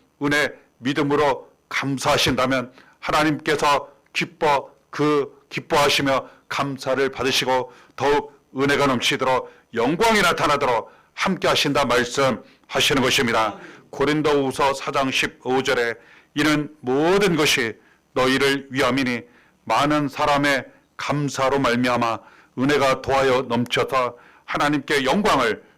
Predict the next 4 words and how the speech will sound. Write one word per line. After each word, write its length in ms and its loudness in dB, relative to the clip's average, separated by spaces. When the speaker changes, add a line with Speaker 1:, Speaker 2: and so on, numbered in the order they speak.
Speaker 1:
돌리게 420 0
하려 500 0
함이라." 540 -2
내가 580 0